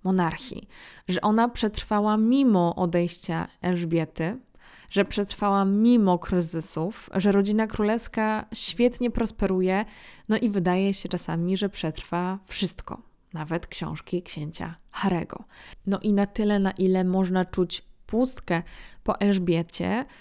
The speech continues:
to widzę, że narracja zmienia się już z „tęsknimy za tobą”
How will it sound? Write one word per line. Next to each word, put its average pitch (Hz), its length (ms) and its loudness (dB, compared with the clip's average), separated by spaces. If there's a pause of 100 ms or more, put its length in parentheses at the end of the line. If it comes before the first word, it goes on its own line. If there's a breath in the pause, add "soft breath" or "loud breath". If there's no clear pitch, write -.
(120)
to 196 120 -2
widzę, 254 460 0
że 214 400 2
narracja 202 880 2
zmienia 190 540 4
się 180 260 -4
już 170 340 0 (480)
z 165 580 0 (340 loud breath)
„tęsknimy 214 720 2
za 208 140 0
tobą” 185 800 0